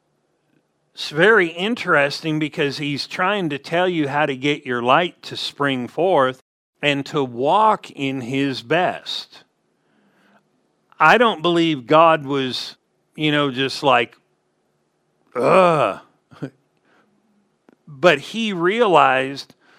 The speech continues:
that for him to get his things moving through people, he had to get the people to cooperate with him.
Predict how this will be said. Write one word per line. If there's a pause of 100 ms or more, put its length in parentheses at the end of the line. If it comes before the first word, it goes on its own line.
(160)
that (180)
for
him
to
get
his
things
moving (280)
through
people, (180)
he
had
to
get
the
people
to
cooperate
with
him.